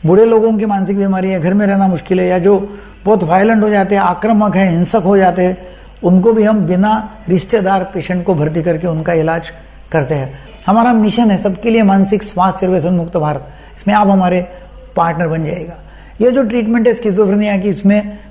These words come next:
कम से कम, जैसे मैंने बताया, एक साल तक ही कम से कम देना है। एक बार ऐसा हो गया कि नहीं, ये बार-बार relapse हो रहा है, chronic respond नहीं कर रहा है ज़्यादा साल, तो ज़्यादा साल भी दवा दे दो।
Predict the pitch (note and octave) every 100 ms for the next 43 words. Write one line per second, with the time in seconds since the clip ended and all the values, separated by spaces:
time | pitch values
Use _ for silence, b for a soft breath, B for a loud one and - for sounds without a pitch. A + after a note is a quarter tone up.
0 | B A3 C#4 A3 G#3 F#3+ F3 F#3+ F#3+ G3
1 | F#3 G3+ G#3 - B B B A3+ A3+ -
2 | G#3+ G#3+ G3+ G#3+ A#3 G3 F3 F#3+ F3+ E3+
3 | E3+ F3 - B B B - B3+ C4 C4
4 | B3+ A#3+ A#3+ A#3 A#3 A3 A#3 A3+ A#3 A3+
5 | G3+ - - - F#3+ G3+ A3 A3+ G#3 A#3
6 | A#3+ A#3 A#3 A#3 A3+ - B B - F#3
7 | G3 A3+ A3 G#3+ E3+ - A3 G#3 G#3+ G#3
8 | G3+ G3+ F#3+ E3+ F#3+ B3 - A#3+ A#3+ A#3
9 | - - - E3 F#3 G3+ F3 G3+ G3+ F3+
10 | F3+ E3 E3 F3